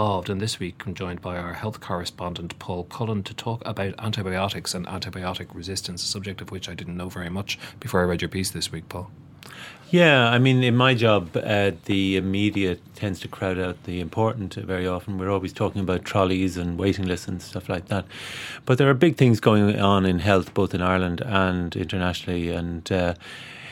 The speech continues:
Speaker 2: you know, this is one of the biggest things, really. Um, this is up there with terrorism and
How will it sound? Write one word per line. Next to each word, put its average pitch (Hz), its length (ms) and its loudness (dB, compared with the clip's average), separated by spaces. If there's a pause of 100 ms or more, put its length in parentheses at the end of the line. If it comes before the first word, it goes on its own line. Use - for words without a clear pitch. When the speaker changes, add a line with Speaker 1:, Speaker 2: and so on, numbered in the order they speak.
(160)
Speaker 2:
you 117 120 6
know, 95 100 8
this 127 240 6
is 98 140 4
one 101 160 8
of 92 40 6
the 90 60 4
biggest 95 320 2
things, 85 340 0
really. 92 400 4
Um, 87 540 2
this 90 180 0
is 95 80 0
up 92 140 4
there 95 180 6
with 87 140 0
terrorism 92 720 2
and 85 300 -2